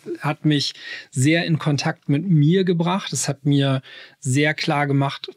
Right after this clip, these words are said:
was mir wichtig ist, ähm, hat mich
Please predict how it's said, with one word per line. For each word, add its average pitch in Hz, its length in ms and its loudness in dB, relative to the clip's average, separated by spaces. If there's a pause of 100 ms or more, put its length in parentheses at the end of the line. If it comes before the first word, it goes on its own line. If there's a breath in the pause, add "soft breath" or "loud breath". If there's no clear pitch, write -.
was 127 340 -2
mir 160 320 4
wichtig 185 420 0
ist, 190 480 0
ähm, 139 440 2 (760 soft breath)
hat - 280 -6
mich 147 320 2